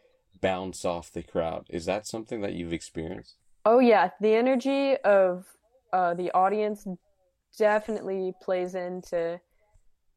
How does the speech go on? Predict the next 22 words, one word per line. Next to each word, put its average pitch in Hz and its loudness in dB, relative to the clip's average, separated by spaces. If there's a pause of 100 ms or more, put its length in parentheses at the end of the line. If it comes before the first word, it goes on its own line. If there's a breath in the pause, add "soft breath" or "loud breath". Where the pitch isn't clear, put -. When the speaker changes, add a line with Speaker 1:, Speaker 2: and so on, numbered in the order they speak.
(120)
Speaker 2:
the 170 2
whole 175 2 (140)
vibe. 170 0 (560)
Um, 160 -8
I 180 -6
had 180 2
this 180 -4 (360)
one 185 2
time 190 0
where 180 -2 (100)
I 180 4
was 190 4
playing, 196 2
it - -2
was 185 -2
just 240 2
me 196 2
and 196 0
my 185 0
guitar. 165 0 (920)
It 156 -2
was, 170 -2